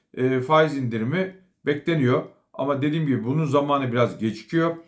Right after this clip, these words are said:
Eylül ilk adım gibi gözüküyor. Bunun gelişmekte olan ülkeler üzerinde başta Türkiye olmak üzere bir takım maliyetler olacak şüphesiz ki. Ama dediğim gibi özetle şunu söylemek mümkün.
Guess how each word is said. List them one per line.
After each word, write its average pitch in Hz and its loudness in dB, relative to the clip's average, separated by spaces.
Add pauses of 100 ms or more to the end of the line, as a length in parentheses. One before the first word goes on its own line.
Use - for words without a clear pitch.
(280)
Eylül 127 2
ilk 143 -4
adım 151 2
gibi 147 -2
gözüküyor. 151 0 (420)
Bunun 143 -4
gelişmekte 131 0
olan 139 2
ülkeler 135 0
üzerinde 120 0
başta 127 0
Türkiye 131 -2
olmak 113 -2
üzere 107 -4 (360)
bir 131 -6
takım 113 -2
maliyetler 107 0
olacak 139 0
şüphesiz - -8
ki. 160 -6 (320)
Ama 123 -2
dediğim 127 2
gibi 98 -2
özetle 143 -2 (220)
şunu 143 -4
söylemek 101 -8
mümkün. 156 -2